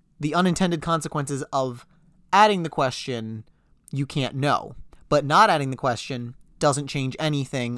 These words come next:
other than you just keep with the status quo. And we've already talked about this, but adding that question could also potentially add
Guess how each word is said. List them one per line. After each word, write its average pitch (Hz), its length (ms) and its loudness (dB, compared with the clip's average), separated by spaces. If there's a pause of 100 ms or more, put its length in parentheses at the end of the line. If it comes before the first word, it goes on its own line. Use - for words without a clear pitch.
other 135 300 0
than 113 480 -6 (880)
you 131 160 -6
just 123 240 -4 (140)
keep 127 180 -4
with 139 100 4
the 131 60 -6
status 117 300 -2
quo. - 280 -2
And 135 240 -4
we've 202 200 -4
already 156 200 4
talked 123 280 0
about 113 200 -2
this, 113 160 -6
but 127 280 -6
adding 147 220 0
that 139 140 -4
question 139 320 -2
could 131 120 -4
also 123 260 -2
potentially 123 640 -6
add 113 480 -4